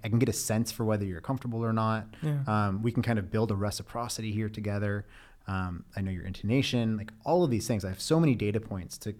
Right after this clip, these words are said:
Speaker 1: to kind of understand where you're at, and I can adjust to that because I not, you know, I can do it consciously, but I also have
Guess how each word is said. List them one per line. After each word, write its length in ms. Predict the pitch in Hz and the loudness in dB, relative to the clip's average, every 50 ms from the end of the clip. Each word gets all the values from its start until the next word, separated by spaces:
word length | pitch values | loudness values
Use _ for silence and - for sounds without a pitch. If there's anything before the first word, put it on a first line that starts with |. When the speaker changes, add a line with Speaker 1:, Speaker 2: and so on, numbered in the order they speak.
| - _ - | -16 _ -20
Speaker 1:
to 80 | - | -10
kind 140 | - 123 110 | -4 -4 -2
of 60 | 101 107 | -2 0
understand 640 | 107 107 101 98 - 110 101 101 95 95 92 92 | -2 -2 -2 -2 -4 -4 -4 -4 -4 -4 -6 -6
where 180 | 92 98 101 101 | -6 -4 -2 -2
you're 200 | 101 92 85 90 | -4 -4 -6 -8
at, 280 | 95 90 82 - - - | -8 -8 -10 -10 -14 -16
and 100 | - 101 | -14 -10
I 100 | 95 101 | -10 -10
can 260 | 101 - 110 98 92 - - - - - _ - - - - - | -8 -6 -6 -8 -8 -10 -16 -20 -20 -20 _ -20 -20 -20 -14 -12
adjust 380 | 107 98 - 170 180 170 - | -8 -2 0 0 0 0 -4
to 80 | - 104 | -4 -4
that 320 | 95 92 92 82 80 - | -4 -4 -6 -8 -10 -12
because 320 | 110 104 - 101 98 90 101 | -12 -10 -8 -8 -10 -8 -8
I 180 | 98 95 92 - - _ _ - | -10 -10 -12 -14 -20 _ _ -8
not, 300 | 123 143 151 147 - - | -6 -4 -4 -4 -6 -6
you 220 | 127 123 117 131 | -8 -6 -6 -6
know, 60 | 101 76 | -8 -6
I 100 | 101 101 | -8 -6
can 120 | - 110 | -4 -4
do 100 | 107 101 | -4 -4
it 60 | 95 - | -4 -4
consciously, 520 | - 143 180 180 - - - - 98 95 | -2 -2 0 0 -2 -6 -8 -8 -8 -8
but 140 | 92 101 101 | -6 -6 -6
I 60 | 98 | -6
also 280 | 101 98 117 113 - 127 | -6 -6 -6 -8 -8 -8
have 400 | 101 92 95 92 90 90 - - | -8 -8 -6 -8 -8 -10 -12 -16